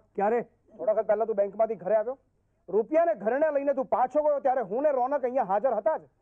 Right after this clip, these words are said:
Speaker 2: છતાં આખા દિવસમાં તું મને ને રોનકને મળ્યો જ ના હોય, એમ શા માટે વર્તી રહ્યો છો? Why?
Speaker 1: તું કે છે એટલો આઘો પાછો મારી આખી લાઈફમાં હું તુરખિયા ક્યારે થયો નથી યાર. શું મજાક ચાલી રહી છે યાર?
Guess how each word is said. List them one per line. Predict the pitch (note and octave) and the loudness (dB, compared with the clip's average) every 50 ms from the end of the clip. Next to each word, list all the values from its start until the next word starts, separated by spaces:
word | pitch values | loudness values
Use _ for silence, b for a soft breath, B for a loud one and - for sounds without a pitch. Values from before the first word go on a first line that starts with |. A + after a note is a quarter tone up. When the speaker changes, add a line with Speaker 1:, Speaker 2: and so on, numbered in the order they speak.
| _ _ _ _ _ _ - | _ _ _ _ _ _ -2
Speaker 2:
છતાં | F3 A#3+ E4 D#4 | 0 2 2 2
આખા | C#4+ - - F4+ | 0 2 0 0
દિવસમાં | G4 G4 F#4+ F4 D4+ F4 E4+ | 2 2 0 0 0 0 -2
તું | E4+ F4+ C#4+ | -2 -2 -2
મને | B3+ C4+ D#4+ F#4 | -2 0 0 0
ને | G4 E4+ | 0 0
રોનકને | D4 C#4+ D4+ F4 F4 C#4+ F4 | -2 -2 -2 -2 -2 -2 -2
મળ્યો | D4+ C4 B3+ C4+ F4 G#4 | -2 0 0 0 0 -2
જ | G4+ F#4+ | -2 -2
ના | D4 B3+ | 0 0
હોય, | A3 A#3+ D#4 A4 - _ _ _ _ - | 0 0 -4 -6 -10 _ _ _ _ -4
એમ | - D4+ G4+ F#4 | -2 0 0 0
શા | - D#4 D4+ | 0 -2 0
માટે | C#4 C4+ B3+ B3 | 0 0 -2 -2
વર્તી | A3 - - G#3+ G#3 | -2 -4 -4 -4 -4
રહ્યો | G#3 G3+ | -2 -2
છો? | F#3+ G3 G3+ | -4 -2 -2
Why? | A#3+ D#4 F4+ D4+ - - _ - | -2 0 -2 -2 -4 -10 _ -6
Speaker 1:
તું | A#3+ C4+ C#4+ G#3 | -2 -2 -2 -2
કે | - A#3 A3+ A#3+ A3+ | -2 -4 -2 -4 -4
છે | - - B3+ | -2 -2 -2
એટલો | A#3+ B3 C4 | 0 0 0
આઘો | A#3 G#3+ G#3+ G3 A#3 C4 | 0 0 0 0 -2 0
પાછો | B3+ A#3+ A3+ - - B3 | 0 -2 -2 0 0 0
મારી | B3 B3 B3+ B3 | 0 0 0 0
આખી | G#3+ E3 - G#3+ A#3+ | -2 -4 -6 -4 -2
લાઈફમાં | G#3 G3+ G#3 A#3+ A#3 - - A3+ B3 B3 C4 C#4 C4 | 0 2 0 0 -2 -6 -4 -2 0 0 0 0 -2
હું | C4+ B3 | -2 -2
તુરખિયા | - B3 A#3 B3+ - - C#4+ C4 | -2 0 0 0 0 0 0 0
ક્યારે | - - G#3+ A#3 C4 C4+ | 0 0 0 0 0 0
થયો | - - C4 B3 | 0 0 0 0
નથી | A#3 G#3+ G3 | 0 -2 -4
યાર. | G#3 F3 C#3+ - _ _ _ _ _ _ _ _ _ _ _ _ _ _ _ _ _ _ _ _ - | -4 -4 -6 -8 _ _ _ _ _ _ _ _ _ _ _ _ _ _ _ _ _ _ _ _ -12
શું | G3+ G3+ | -8 -6
મજાક | E3 D#3+ F3 E3+ | -2 -2 -2 -2
ચાલી | - D#3+ D3+ D3+ | -2 -6 -6 -6
રહી | D3+ C#3+ | -6 -8
છે | D#3+ | -10
યાર? | D3 C#3 | -12 -14